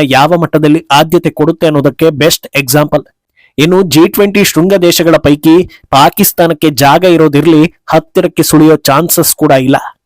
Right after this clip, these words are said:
ಇಷ್ಟೆಲ್ಲ ಅಧ್ವಾನಗಳ ದೇಶ ಆದ್ರೂ ಪಾಕಿಸ್ತಾನಕ್ಕೆ ಇರೋ ಅದೃಷ್ಟ ಏನು ಗೊತ್ತಾ?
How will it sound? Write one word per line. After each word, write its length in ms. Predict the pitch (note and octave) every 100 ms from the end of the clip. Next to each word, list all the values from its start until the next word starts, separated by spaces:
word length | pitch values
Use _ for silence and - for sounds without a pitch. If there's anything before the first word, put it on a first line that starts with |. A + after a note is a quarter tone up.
| _ _ _
ಇಷ್ಟೆಲ್ಲ 400 | C3+ - F#3+ F#3+
ಅಧ್ವಾನಗಳ 800 | F#3+ F#3 D3+ C#3+ E3 G3 G3+ F#3
ದೇಶ 340 | C#3+ C3+ D3+ F3
ಆದ್ರೂ 380 | D3+ C#3+ D3+
ಪಾಕಿಸ್ತಾನಕ್ಕೆ 760 | D#3+ D3 D#3+ F3 - E3+ D#3+ D#3
ಇರೋ 120 | D3
ಅದೃಷ್ಟ 500 | C#3+ D3+ F3 A3 -
ಏನು 260 | C#3+ C#3 D#3
ಗೊತ್ತಾ? 260 | D3 D3+